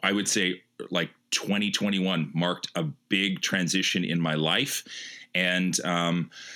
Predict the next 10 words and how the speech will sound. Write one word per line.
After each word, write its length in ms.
I, 420
I 120
just 160
started 300
telling 340
everyone 580
I 120
could 320
about 280
Jesus. 680